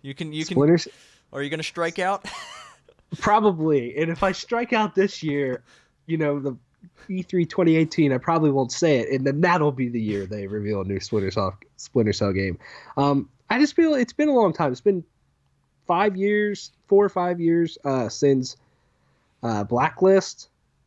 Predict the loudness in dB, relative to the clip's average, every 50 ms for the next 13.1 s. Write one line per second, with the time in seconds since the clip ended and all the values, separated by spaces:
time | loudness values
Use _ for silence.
0 | _ _ _ _ _ _ _ _ _ _ -12 -10 -10 -10 -12 -16 -20 _ _ -16
1 | -14 -10 -4 0 2 2 2 2 2 2 2 4 4 2 2 2 -2 -2 2 2
2 | 2 2 2 0 -2 -4 -8 -6 -4 -4 -4 -4 -6 -6 -4 -4 -4 -4 -4 -4
3 | -4 -2 -4 -4 -6 -6 -2 0 2 2 2 2 0 0 0 -2 -2 -2 -2 0
4 | 0 0 0 0 -2 -2 -2 -2 -2 0 0 0 0 0 -2 -2 -2 0 0 0
5 | 2 4 4 4 6 4 2 0 -4 -6 -2 -2 -2 0 0 0 0 0 0 0
6 | 0 -2 -2 -2 -2 -2 -2 -2 -2 -4 -8 -12 -20 -20 -20 -20 -20 _ -4 0
7 | 0 0 0 -2 -2 -2 -2 -2 -2 -2 0 2 2 4 4 4 4 2 0 0
8 | -2 -8 -6 -6 -6 -6 -4 -6 -6 -6 -6 -6 -4 0 0 0 0 -2 -2 -4
9 | -4 -4 -2 -4 -6 -6 -6 -10 -14 -16 -20 -20 _ _ _ _ _ _ _ -10
10 | -6 -6 -4 -4 -6 -6 -8 -12 _ _ _ _ _ _ -4 -4 -4 -2 0 0
11 | 0 0 2 0 2 2 2 0 0 -2 _ _ _ _ _ _ _ _ _ _
12 | _ _ _ _ _ _ _ _ _ -20 -20 _ _ -8 -6 -6 -4 -4 -6 -6
13 | -8